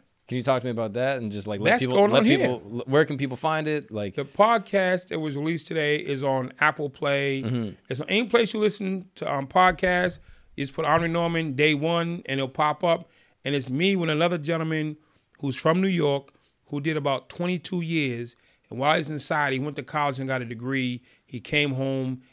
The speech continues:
Speaker 2: He's doing phenomenal work. And it's just, the thing is, we shot that podcast wa-, walking through the streets of New York.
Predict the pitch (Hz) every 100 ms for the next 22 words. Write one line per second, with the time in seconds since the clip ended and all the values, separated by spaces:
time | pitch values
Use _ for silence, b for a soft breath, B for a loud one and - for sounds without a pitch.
0 | b 131 117 131 117 113 131 139 135 123
1 | 127 127 123 _ b b - 160 175 170
2 | - 147 180 180 240 247 202 131 202 226
3 | 208 190 175 147 - 202 185 - 135 139
4 | 131 _ _ _ _ _ _ _ _ _
5 | 107 131 - - _ _ _ 110 131 -
6 | 190 - 175 151 - 156 - 139 - -
7 | -